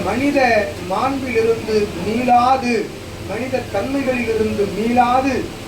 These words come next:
நான் என்ற அகம், அகம்பாவங்கள் அழிந்து, மாற்றானும் தன் போன்ற மானிடன் மற்றவனுக்கும் உதவி புரிய வேண்டும் என்ற உதவி என்பது பொருளீட்டல் மட்டுமல்ல, தன்னால்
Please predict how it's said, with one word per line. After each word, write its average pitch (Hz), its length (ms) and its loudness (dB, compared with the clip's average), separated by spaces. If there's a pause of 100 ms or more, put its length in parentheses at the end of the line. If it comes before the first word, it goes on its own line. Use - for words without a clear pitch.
நான் 254 300 0 (100)
என்ற 208 160 -6 (160)
அகம், 214 320 -2
அகம்பாவங்கள் 240 920 0
அழிந்து, 247 360 -2 (420)
மாற்றானும் 262 680 2 (240)
தன் 226 220 -2
போன்ற 269 420 0
மானிடன் 240 500 -2 (260)
மற்றவனுக்கும் 262 680 0
உதவி 247 300 -2
புரிய 254 180 -4 (120)
வேண்டும் 226 300 0 (280)
என்ற 269 260 2 (120)
உதவி 277 220 2 (100)
என்பது 240 240 -4 (100)
பொருளீட்டல் 254 540 -2
மட்டுமல்ல, 247 440 -2 (400)
தன்னால் 233 440 0